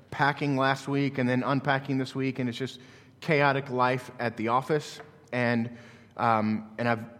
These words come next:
we're gonna record two episodes of this podcast, and so, like, my life is full,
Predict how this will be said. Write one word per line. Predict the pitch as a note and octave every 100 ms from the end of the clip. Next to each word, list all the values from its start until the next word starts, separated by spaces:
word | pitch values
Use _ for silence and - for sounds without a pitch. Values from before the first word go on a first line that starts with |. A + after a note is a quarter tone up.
| -
we're | B2 B2
gonna | B2+ A#2
record | A2+ C#3 B2+
two | - C#3
episodes | C3 C3+ C#3+ B2 G#2+
of |
this | G2+ -
podcast, | - D#3+ C#3+ E3 D3 D3 -
and | A#2+ A#2+ A#2
so, | C3 A#2+ A#2 - -
like, | G#2+ G#2
my | C#3 C#3
life | C3+ C3+ C#3+
is | C#3+ A#2+
full, | - C3+ C3 B2+ C3 B2+